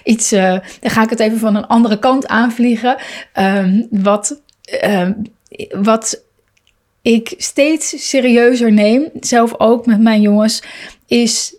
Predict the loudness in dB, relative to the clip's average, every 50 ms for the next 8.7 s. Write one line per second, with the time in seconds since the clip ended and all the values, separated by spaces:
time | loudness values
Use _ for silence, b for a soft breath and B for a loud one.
0 | _ _ _ -6 -2 0 0 0 0 -2 -2 -4 -6 -8 -4 -2 0 2 2 2
1 | 0 -2 -2 -4 -6 -8 -12 -16 -14 -10 -10 -10 -10 -12 -14 -16 -16 -10 -6 -4
2 | -4 -4 -4 -8 -8 -4 0 0 2 2 2 0 -2 -4 -4 -4 -2 -2 -2 -2
3 | -4 -4 -6 -6 -6 -6 -6 -6 -6 -6 -6 -6 -6 -6 -8 -8 -12 -14 -16 -16
4 | -16 -16 -18 B B B B B B B B B B B -4 -2 -2 -2 -2 -2
5 | -4 -4 -6 -8 _ _ 0 2 2 2 2 2 0 -2 -4 -4 -4 -2 0 2
6 | 2 2 2 2 2 2 2 2 0 0 -2 -4 -2 -2 0 0 0 0 0 -2
7 | -6 -8 -8 -10 -10 -10 -8 -8 -10 -6 -4 -2 0 0 0 0 0 -2 -2 -2
8 | -2 -4 -4 -4 -6 -10 -6 -4 -2 0 0 -2 -2